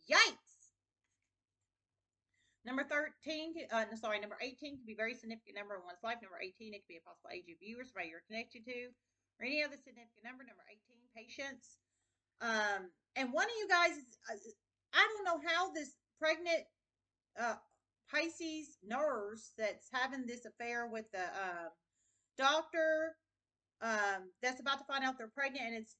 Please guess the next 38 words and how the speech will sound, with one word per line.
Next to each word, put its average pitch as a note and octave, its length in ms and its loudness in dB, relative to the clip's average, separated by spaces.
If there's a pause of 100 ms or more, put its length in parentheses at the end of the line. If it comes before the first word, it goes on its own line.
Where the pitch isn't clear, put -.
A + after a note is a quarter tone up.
(140)
the A3 80 -10
doctor's B3 380 -2
child. C4 320 -2
I A#3 60 2
don't C#4+ 100 -2
know C#4 160 -6
how B3+ 120 -2
they A3+ 100 -6
plug A3 260 -8
into F#3+ 240 -18
your D3 160 -14
life. - 160 -18 (240)
I A3+ 80 -10
feel F4+ 140 -6
for G4 80 -12
some B3+ 180 -6
you B3 80 -6
might G3+ 160 -4
be E3 140 -12
happy G3+ 260 -8
for D4+ 80 -10
this C#4+ 240 -14
person. C#4+ 480 -8 (400)
For A3 80 -10
some, C#4+ 560 -2
I G#3 160 -2
feel B3+ 160 -6
it G#3+ 100 -4
might A3 220 -2
be A3 80 -14
your F3+ 220 -12
spouse G3+ 600 -4
or F#3 100 -8
your E3 180 -10 (100)
partner G#3 600 -6 (100)
or E3 320 -8 (500)
significant A3 540 -6
other E3 260 -8